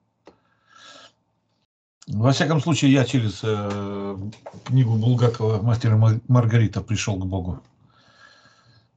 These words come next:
Там, как всегда, все сатана об-, об-, обалгивает и оболгал. Э, смерть Иуды, потому что Иуда покончил с собой,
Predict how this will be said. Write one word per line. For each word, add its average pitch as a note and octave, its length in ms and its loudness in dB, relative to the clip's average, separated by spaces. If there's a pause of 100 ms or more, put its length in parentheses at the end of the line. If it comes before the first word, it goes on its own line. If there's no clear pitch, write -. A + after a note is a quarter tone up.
(960)
Там, D3 200 6
как A#2+ 160 -2
всегда, B2 320 0
все A2+ 220 -4
сатана A2 460 -2
об-, A2 200 -4
об-, A#2+ 200 2
обалгивает C#3 800 0
и A#2+ 40 -4
оболгал. A#2+ 680 -4 (960)
Э, G#2 440 -8 (1500)
смерть C#3 420 -2
Иуды, A#2+ 400 0 (480)
потому B2+ 240 -8
что A#2 220 -6
Иуда C3+ 320 0
покончил B2 540 -2
с - 60 -12
собой, A#2 460 -4